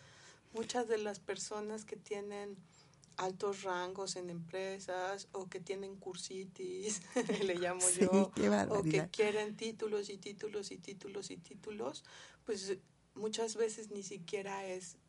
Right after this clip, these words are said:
Speaker 1: algo que realmente quieran de, desde el alma, sino es solamente para obtener un, un reconocimiento, ¿no? Que a lo mejor estaban buscando justamente de esa parte familiar.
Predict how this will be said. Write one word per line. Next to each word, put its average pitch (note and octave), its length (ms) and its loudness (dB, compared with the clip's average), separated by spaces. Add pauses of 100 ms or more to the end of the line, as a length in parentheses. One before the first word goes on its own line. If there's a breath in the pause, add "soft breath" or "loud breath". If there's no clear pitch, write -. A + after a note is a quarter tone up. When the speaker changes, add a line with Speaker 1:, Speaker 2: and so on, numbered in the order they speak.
(120)
Speaker 1:
algo G3 420 4
que F#3+ 120 -4
realmente F#3+ 640 -2
quieran F#3 360 -4
de, E3+ 300 -2
desde D#3+ 460 -4
el F3 120 -2
alma, G3 460 -6
sino F#3 580 -8
es G3 140 -8
solamente G3 580 -6
para F#3 360 -6
obtener F#3+ 720 -6
un, G3+ 320 0
un G3 200 -4
reconocimiento, F#3 1200 -6
¿no? G#3 180 -10
Que G#3 120 -6
a - 20 -2
lo F#3+ 100 -4
mejor F3 280 -4
estaban G3+ 420 -8
buscando F#3+ 540 -6
justamente G#3 720 -4 (480 loud breath)
de G3+ 180 4
esa G#3 240 -2
parte G3+ 640 0 (100)
familiar. F#3 680 -2